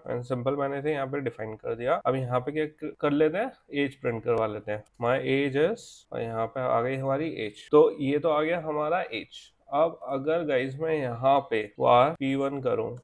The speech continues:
और यहाँ पे अगर मैं देखो इसका बनाने की कोशिश करूंगा, तो यहाँ पे क्या आ जाएगी, हमारी एरर आ जाएगी। क्यों? क्योंकि ये क्या कह रहा है, यहाँ पे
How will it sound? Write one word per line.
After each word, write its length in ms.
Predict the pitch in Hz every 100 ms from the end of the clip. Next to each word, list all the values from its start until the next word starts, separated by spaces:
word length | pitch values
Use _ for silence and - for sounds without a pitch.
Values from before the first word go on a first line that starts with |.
| 127
और 140 | 127
यहाँ 420 | 131 123 117 120
पे 180 | 120 156
अगर 340 | 151 123 117 120
मैं 200 | 123 131
देखो 360 | 117 110 131 127
इसका 340 | 123 - 139 143 139 - -
बनाने 360 | 123 120 117 120
की 120 | 127
कोशिश 420 | - 117 127 117
करूंगा, 460 | - 117 110 107 110 -
तो 60 | -
यहाँ 260 | 135 127 127
पे 140 | 147
क्या 200 | 151 147
आ 40 |
जाएगी, 300 | 139 143 147
हमारी 380 | 160 143 139 156
एरर 360 | 160 120 113 107
आ 60 |
जाएगी। 300 | 101 - - -
क्यों? 180 | 156 175 170
क्योंकि 220 | - 135 151
ये 240 | 147 139
क्या 140 | 139
कह 140 | 156 151
रहा 100 | 151
है, 100 | 165
यहाँ 220 | 131 135
पे 140 | 147